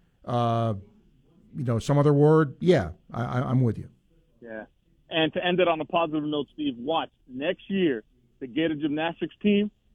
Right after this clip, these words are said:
Speaker 2: will be national champs. Without Trinity Thomas graduating, with DiCello taking a gap year to go pursue the Olympics, which is an awesome thing.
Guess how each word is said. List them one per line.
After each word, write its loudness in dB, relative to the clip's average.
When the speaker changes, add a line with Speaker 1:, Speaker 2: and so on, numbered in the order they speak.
Speaker 2:
will -8
be 2
national -2
champs. -8
Without -2
Trinity 0
Thomas 0
graduating, -2
with -12
DiCello -2
taking 0
a 0
gap -4
year 0
to -2
go 0
pursue -2
the 0
Olympics, -2
which -10
is -10
an -6
awesome -4
thing. 0